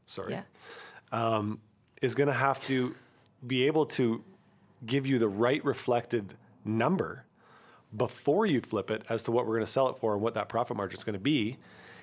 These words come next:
Speaker 1: And he's gonna be taking on, or she is gonna be taking on some
Speaker 2: <laughs>
Speaker 1: responsibility,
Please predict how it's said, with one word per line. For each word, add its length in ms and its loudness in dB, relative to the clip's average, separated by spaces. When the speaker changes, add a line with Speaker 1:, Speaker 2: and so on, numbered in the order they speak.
Speaker 1:
And 260 0
he's 200 2
gonna 160 4
be 80 2
taking 260 2
on, 280 0
or 140 -2
she 340 -4
is 160 2
gonna 140 2
be 60 -4
taking 300 2
on 160 4
some 240 2
Speaker 2:
<laughs> 360 0
Speaker 1:
responsibility, 1000 2